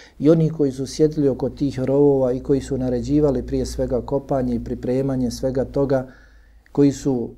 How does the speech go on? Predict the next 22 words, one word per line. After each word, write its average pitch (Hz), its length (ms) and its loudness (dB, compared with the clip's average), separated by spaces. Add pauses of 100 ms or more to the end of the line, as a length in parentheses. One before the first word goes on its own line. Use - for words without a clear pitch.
(120)
tražili 147 500 4
da 127 140 0
se 127 140 -4
dovedu 139 440 2
vjernici, 131 600 -2
ispitivali, 135 760 0
provjeravali 131 680 -2
hoće 151 340 2
li 135 100 2
ostaviti 139 340 0
svoju 135 320 0
vjeru 131 280 0
ili 123 200 -4
neće, 135 400 -4
oni 135 200 -4
koji 127 340 -4
bi 127 340 -2 (280)
ostavljali 135 600 2
svoju 135 320 0
vjeru, 139 380 0
a 113 100 -8
braćo, 123 420 -4